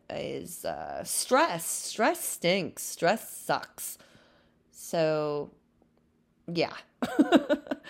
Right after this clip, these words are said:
So great ways to combat stress, uh, exercising, yoga, hanging out with family, friends,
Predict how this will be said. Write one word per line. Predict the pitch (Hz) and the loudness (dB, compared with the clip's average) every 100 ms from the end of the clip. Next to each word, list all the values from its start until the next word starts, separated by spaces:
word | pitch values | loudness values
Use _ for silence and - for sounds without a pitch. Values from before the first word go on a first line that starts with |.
| - - - | -12 -12 -6
So | - 214 | 0 2
great | 202 202 | 6 6
ways | 190 180 185 - | 6 4 2 -4
to | 196 | -4
combat | - 170 165 156 - | 0 2 4 2 0
stress, | - - 160 139 151 - - - - - | -8 0 4 4 2 -2 -6 -8 -8 -4
uh, | 143 127 85 76 - | -2 0 -2 -2 -2
exercising, | 190 - - 175 - 156 139 151 156 151 170 | -2 -2 -2 -2 4 6 6 4 0 -2 0
yoga, | 202 190 190 190 175 160 | 6 6 6 4 6 6
hanging | 185 160 135 143 | 4 0 0 -2
out | 135 - | -2 -2
with | 170 | -4
family, | - - - 208 185 170 143 | -8 -8 -2 0 0 0 -2
friends, | - - 240 196 156 147 156 180 - | -4 -2 4 4 4 2 -4 -6 -8